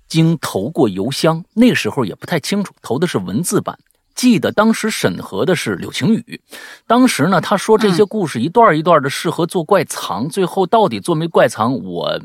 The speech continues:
Speaker 1: 不知道。下面直接开讲，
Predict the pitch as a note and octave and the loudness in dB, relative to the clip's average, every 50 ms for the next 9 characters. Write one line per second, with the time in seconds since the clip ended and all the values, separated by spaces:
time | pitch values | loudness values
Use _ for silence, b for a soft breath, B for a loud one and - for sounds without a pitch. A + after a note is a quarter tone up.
0 | - - _ _ _ _ _ - F3+ E3+ A3+ C#4 C#4 - - _ _ _ _ _ | -14 -20 _ _ _ _ _ -6 -6 0 4 4 4 4 2 _ _ _ _ _
1 | _ _ _ - - - G#3+ F#3 C#3+ A2+ G#2+ G2 - - A#2+ D#3 F3 - G#3 A3 | _ _ _ -4 0 0 2 2 2 0 -2 -4 -4 -4 -2 -2 -2 0 2 4
2 | A3+ G#3 - _ _ - - - - C4 B3 - B2 - - F2 | 4 4 2 _ _ -10 -2 2 2 2 2 0 -2 -6 -6 -10